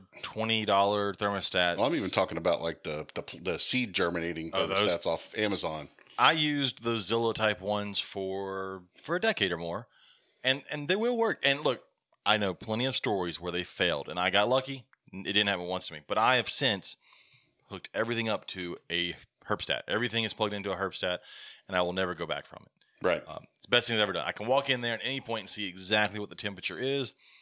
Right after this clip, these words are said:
Speaker 1: Uh, I, I've walked in before and heard alarms going off, and walked in and realized that it was too high or too low. Something happened. It tripped or whatever. So, I mean, there's way more. And plus, now that they're coming out with the, uh,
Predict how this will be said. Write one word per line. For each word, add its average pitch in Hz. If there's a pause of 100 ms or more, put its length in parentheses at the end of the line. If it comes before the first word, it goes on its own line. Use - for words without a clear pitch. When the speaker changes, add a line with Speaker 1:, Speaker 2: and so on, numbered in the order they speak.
(240)
Speaker 1:
Uh, 92 (320)
I, 202 (140)
I've 202
walked 131
in 131
before 117
and 110
heard 113
alarms 107
going 120
off, 131
and 85
walked 98
in 107
and 104
realized 101
that 92 (380)
it 101
was 87
too 98
high 98
or 92
too 92
low. 101
Something 87
happened. 101
It 82
tripped 120
or 107
whatever. 117 (480)
So, 98
I 92
mean, 104
there's 107
way 123
more. 104
And 107
plus, 139
now 113
that 104
they're 95
coming 95
out 87
with 80
the, 80
uh, 76